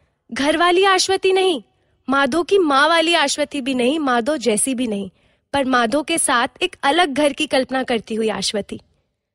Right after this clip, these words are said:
जब घर पहुंची, तब सब मेरा खाने पे इंतजार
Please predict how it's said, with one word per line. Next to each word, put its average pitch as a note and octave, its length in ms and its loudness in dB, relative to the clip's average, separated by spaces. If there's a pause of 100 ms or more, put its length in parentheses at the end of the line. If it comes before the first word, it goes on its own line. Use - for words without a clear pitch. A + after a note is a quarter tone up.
(120)
जब C#4 140 -2
घर C4+ 220 -2
पहुंची, A#3+ 440 -2 (340)
तब F#4+ 80 -2
सब D#4 260 -2
मेरा D#4+ 180 0
खाने B3+ 300 -4
पे D4 120 -2
इंतजार G#3 400 -2